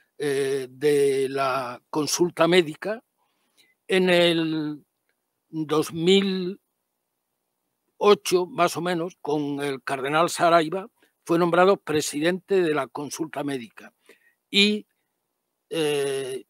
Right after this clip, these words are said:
ha estado, pues, diez años más o menos al frente de la consulta médica, pero él no ha dejado el estudio.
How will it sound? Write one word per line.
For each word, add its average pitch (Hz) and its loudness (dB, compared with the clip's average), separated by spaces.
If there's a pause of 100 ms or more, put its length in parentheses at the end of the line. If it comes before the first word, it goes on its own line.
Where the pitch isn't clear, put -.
(120)
ha 156 -4
estado, 170 2
pues, 139 -6
diez 139 0
años 170 0
más 147 -2
o 143 -4
menos 160 -2
al 135 -4
frente 170 -6
de 156 0
la 139 -2
consulta 123 -14
médica, 151 -6 (340)
pero 190 2
él 208 4
no 196 6
ha 190 8
dejado 180 2
el 156 0
estudio. 131 -4